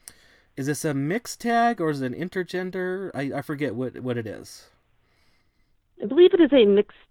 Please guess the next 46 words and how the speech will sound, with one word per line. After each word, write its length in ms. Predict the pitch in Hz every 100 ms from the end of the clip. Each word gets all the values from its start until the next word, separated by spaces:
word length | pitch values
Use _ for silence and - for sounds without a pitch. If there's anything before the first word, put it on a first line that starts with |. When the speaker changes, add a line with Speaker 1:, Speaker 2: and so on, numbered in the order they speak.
| -
Speaker 2:
tag 280 | 185 175 180
match. 360 | 175 165 - - - -
Speaker 1:
A 40 |
mixed 220 | 123 -
tag, 220 | 110 90 101
okay. 260 | - - - _ _ _ _ - _ - _ _ _ _ _ _ _ _ _ -
Speaker 2:
But 240 | 185 214
I'm 180 | 208 208
not 200 | 214 220
a 60 | 214
hundred 200 | 208 196
percent 240 | - 196
positive 380 | 196 175 170 170
on 140 | 170
that. 160 | 170 170 _ -
Speaker 1:
Okay, 260 | 123 113 98
I, 240 | 151 -
I 20 | 165
think, 220 | 180 156
I 80 | 151
think 240 | 147 185
you're 140 | 139 117
correct. 500 | 110 104 - - - _ - - _
Uh, 340 | - 113 110 110
yeah, 180 | 120 117
it's, 160 | 107 -
it's, 280 | 123 120 -
um, 400 | 123 117 107 110 - - - _ _
you 160 | 135 143
know, 240 | 139 135 -
in 100 | 143
all 160 | 143 143
honesty, 380 | 143 139 160 139
it 40 |
may 180 | 135 135
not 180 | 135 120
be 160 | 127
quite 380 | - 165 160 139
right, 340 | 147 156 156
but, 400 | - 123 107 - - - - _
uh, 220 | - 123 117
to, 340 | - 131 123
uh, 200 | 117 113
get 280 | 110 127 -
the, 260 | 135 120 117
uh, 300 | 110 107